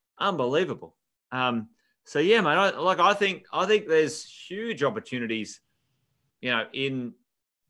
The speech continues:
in business to m-, be more efficient from here. It, it's kind of, like,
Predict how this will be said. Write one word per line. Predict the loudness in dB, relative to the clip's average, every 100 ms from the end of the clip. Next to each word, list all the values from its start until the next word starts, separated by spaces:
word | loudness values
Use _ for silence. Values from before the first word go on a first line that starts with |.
| _ _
in | -8 -4
business | 0 0 -2 -10 -10 -10
to | -6
m-, | -4 -4 0
be | 0
more | 2 2 2
efficient | 0 -4 -4 -10
from | -8 -6
here. | -6 -8 -10 _ _ 0
It, | 0 0
it's | -6 0
kind | 2 2
of, | 2
like, | 2 0